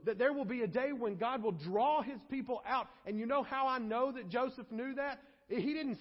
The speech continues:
see it. God didn't give him some vision that said, "Here you go, Joseph. Know that the people will leave Egypt one day." He believed it because he told them what to do with his bones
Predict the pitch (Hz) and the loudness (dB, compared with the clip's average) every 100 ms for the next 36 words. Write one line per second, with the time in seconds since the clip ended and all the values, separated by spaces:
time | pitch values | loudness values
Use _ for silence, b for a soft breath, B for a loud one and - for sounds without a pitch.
0 | - 262 285 277 202 - 214 262 277 208 | -6 0 2 2 0 0 0 0 -2 -4
1 | 254 269 220 - 226 170 151 262 269 240 | -4 -4 -4 -4 -4 -6 -2 -2 -2 -2
2 | 202 185 - 196 160 B B B 180 190 | -4 -4 0 0 0 B B B 0 0
3 | 175 160 165 151 160 147 151 139 156 165 | 0 2 2 2 -2 -2 -4 -6 -2 2
4 | 190 208 202 185 165 208 208 190 175 170 | 4 4 2 0 -4 -4 -2 0 0 2
5 | 175 202 185 202 170 196 170 180 175 190 | 0 0 -2 -2 -2 -4 -2 -2 0 0
6 | 170 B B - 240 226 220 220 233 311 | 0 B B -4 -2 2 2 2 0 -2
7 | 277 240 196 208 240 233 208 262 302 311 | -4 -6 -8 -2 -2 -2 -4 0 0 0
8 | 285 269 - 165 196 285 262 175 160 127 | -2 -2 -4 -4 -2 -2 -2 -4 -4 -2
9 | 226 254 254 | 0 2 -2